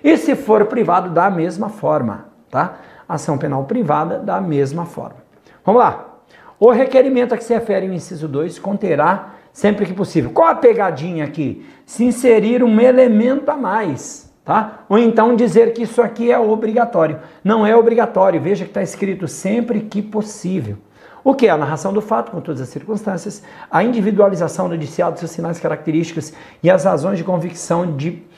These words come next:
ou de presunção de ser ele o autor da infração, ou os motivos de impossibilidade de o fazer.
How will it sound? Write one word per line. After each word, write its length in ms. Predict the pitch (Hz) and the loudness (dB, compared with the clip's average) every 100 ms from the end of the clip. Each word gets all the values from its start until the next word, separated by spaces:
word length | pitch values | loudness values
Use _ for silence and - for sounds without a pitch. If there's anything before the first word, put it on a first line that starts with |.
| _ _ | _ _
ou 160 | 180 208 | 2 2
de 80 | |
presunção 540 | 196 190 175 180 - 175 | 0 -2 -2 -4 -2 -4
de 80 | - | -2
ser 160 | 175 | -2
ele 120 | 160 | 0
o 60 | 156 | 0
autor 240 | 147 156 | 0 -2
da 80 | 135 | -6
infração, 540 | 131 160 147 180 220 220 - - - - | -4 -4 -2 -2 -2 -4 -12 -20 -20 4
ou 280 | 220 226 | 6 6
os 160 | 214 165 | 2 0
motivos 540 | 185 190 190 247 233 | 0 -2 -2 -2 0
de 80 | 170 | 0
impossibilidade 760 | 196 190 175 170 160 143 135 127 | -2 -4 -4 -2 -2 -2 -4 -6
de 60 | |
o 40 | 135 | -8
fazer. 460 | 190 180 165 214 | -6 -4 -4 -4